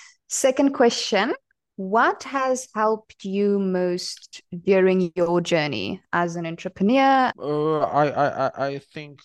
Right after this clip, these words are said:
Speaker 2: the place where I'm from, because people from Balkans are extremely stubborn, extremely resilient, and, uh,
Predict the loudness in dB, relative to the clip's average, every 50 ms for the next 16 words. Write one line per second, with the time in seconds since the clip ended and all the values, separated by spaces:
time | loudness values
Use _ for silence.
0 | _ _ _ -20 -20 -18 -12 -8 -6 -6 -6 -6 -10 -12 -10 -6 -4 -2 -2 0
1 | 0 -2 -4 -6 -12 -18 -20 -20 _ -10 -8 -6 -6 -8 -6 -8 -10 -10 -8 -4
2 | -2 -2 -2 -2 -6 -12 -18 _ -14 -12 -8 -8 -8 -8 -8 -6 -6 -6 -4 -4
3 | -2 0 0 0 0 -2 -2 -6 -6 -4 -4 -2 -2 -2 -2 -4 -8 -10 -8 -8
4 | -4 -2 -2 -2 -4 -4 -8 -8 -2 0 0 0 0 0 -2 0 0 2 0 0
5 | -2 -2 -4 -6 -6 -4 -2 -4 -4 -4 -10 -12 -10 -10 -8 -8 -6 -6 -6 -6
6 | -6 -6 -6 -6 -4 -2 -2 -2 0 2 2 2 2 2 0 0 -2 -6 -12 -12
7 | -12 -10 -10 -8 -4 -2 0 0 0 0 0 -2 -4 -6 -10 -14 -18 -14 -12 -12
8 | -12 -10 -12 -12